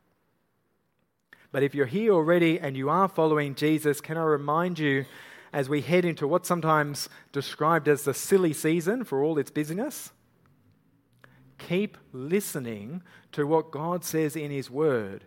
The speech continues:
and let his word change you. Let his word fill your heart. Let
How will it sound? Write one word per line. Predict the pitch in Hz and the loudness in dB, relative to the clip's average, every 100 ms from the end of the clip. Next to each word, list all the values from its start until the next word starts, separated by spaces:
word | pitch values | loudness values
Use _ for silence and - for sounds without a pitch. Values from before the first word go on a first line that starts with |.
| - - - | -20 -16 -6
and | 143 143 | -4 -2
let | 151 196 | 0 0
his | 135 190 - | 0 -2 -2
word | 160 160 156 | 2 2 0
change | - - 165 170 - | -6 -8 -6 -6 -8
you. | 113 98 92 _ _ | -10 -12 -14 _ _
Let | 131 156 | 2 4
his | 165 | 4
word | 135 147 151 | 4 4 4
fill | 151 139 143 | 0 -6 -2
your | 143 | -2
heart. | 131 165 156 113 - - - | -2 -4 -4 -4 -6 -20 -18
Let | 123 151 196 | 0 2 2